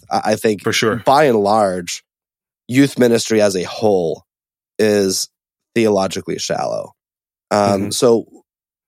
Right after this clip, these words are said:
Speaker 1: w-, w-, I'm not pointing fingers. I, I'm asking, like, what are some of the particular reasons in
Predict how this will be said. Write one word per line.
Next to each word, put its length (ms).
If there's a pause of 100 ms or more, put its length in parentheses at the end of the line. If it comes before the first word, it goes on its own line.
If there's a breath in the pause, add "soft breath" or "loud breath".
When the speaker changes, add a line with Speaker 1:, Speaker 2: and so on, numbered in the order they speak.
(720)
Speaker 1:
w-, 260
w-, 240
I'm 120
not 200
pointing 300
fingers. 500
I, 300
I'm 240
asking, 600
like, 220 (520 loud breath)
what 240
are 80
some 160
of 40
the 120
particular 1080 (800)
reasons 680
in 260